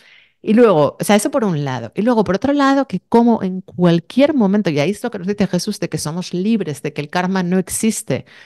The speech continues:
porque aun cuando has estado enviando pensamientos de escasez dos semanas, si en ese momento tú eliges respirarlo y vivirlo desde la neutralidad, la situación se neutraliza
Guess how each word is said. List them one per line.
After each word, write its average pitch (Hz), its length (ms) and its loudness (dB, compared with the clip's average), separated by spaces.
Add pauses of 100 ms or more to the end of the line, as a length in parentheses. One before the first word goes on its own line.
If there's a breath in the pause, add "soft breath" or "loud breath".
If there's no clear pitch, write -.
(300 loud breath)
porque - 600 0 (600)
aun 269 340 0
cuando 170 280 -6
has 196 120 -8
estado 254 280 -6
enviando 240 440 -4
pensamientos 175 580 -8
de 226 60 -2
escasez 233 560 -6 (1000)
dos 214 220 0
semanas, 254 720 -4 (360 soft breath)
si - 180 0
en 175 100 4
ese 294 240 0
momento 277 500 -2
tú 254 200 0
eliges 196 720 -4 (200)
respirarlo 196 840 -2
y 147 100 -4
vivirlo 190 300 -2
desde 247 220 -2
la 240 100 0
neutralidad, 254 760 0 (460 loud breath)
la 156 160 -2
situación 165 680 0
se - 300 0
neutraliza 190 1080 -2